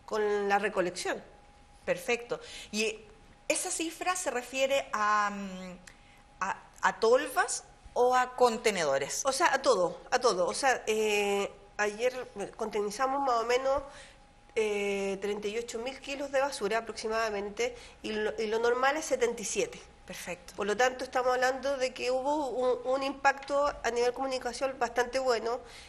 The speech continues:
Speaker 1: El llamado, eh, lo escuchó las, el cincuenta por ciento de las personas, y eso está hablando bien, o sea, hubo un impacto positivo y que la gente dijo, "Sí, no voy a sacar mi basura y voy a esperar que esto se normalice".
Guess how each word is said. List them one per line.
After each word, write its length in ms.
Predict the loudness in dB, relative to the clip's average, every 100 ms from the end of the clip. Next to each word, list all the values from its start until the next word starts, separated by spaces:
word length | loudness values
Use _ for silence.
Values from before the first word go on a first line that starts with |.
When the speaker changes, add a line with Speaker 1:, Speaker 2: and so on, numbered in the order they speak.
| -6
Speaker 1:
El 180 | -6 0
llamado, 720 | 2 4 4 6 4 2 -4 -8 -2
eh, 360 | 0 0 -2 -4 -12 -20 -20 -20 -18 -8
lo 120 | -6
escuchó 480 | -6 -8 -6 2 4
las, 380 | 6 4 2 -4
el 180 | -2 -2
cincuenta 500 | 0 0 0 0 0
por 120 | -2
ciento 300 | -2 -2 0
de 100 | -2
las 120 | -2 -6
personas, 500 | -6 -4 -2 -2 -4 -10 -20 -14 -6
y 60 |
eso 140 | -4 -4
está 160 | -2
hablando 280 | 0 0 -2
bien, 220 | 0 0
o 80 | -2
sea, 380 | -4 -2 -2 -4 -14 -20 -6
hubo 220 | -2 0
un 80 | 0
impacto 380 | -2 -4 -2 -4
positivo 580 | -4 -6 -6 -4 -4 -6
y 40 |
que 220 | -6 -6
la 80 | -6
gente 760 | -4 -4 -4 -2 -2 0 -2 -6 -12
dijo, 440 | -8 -6 -6 -6 -6
"Sí, 320 | -6 -8 -4
no 120 | 0
voy 100 | 0
a 40 | 0
sacar 200 | -4 -2
mi 100 | 0
basura 400 | 0 0 -2 -2 -6 -16 -10
y 80 | -4
voy 160 | -4
a 40 | -4
esperar 280 | -4 -4
que 80 | -4
esto 160 | -6 -8
se 160 | -2
normalice". 480 | 0 0 -2 -4 -12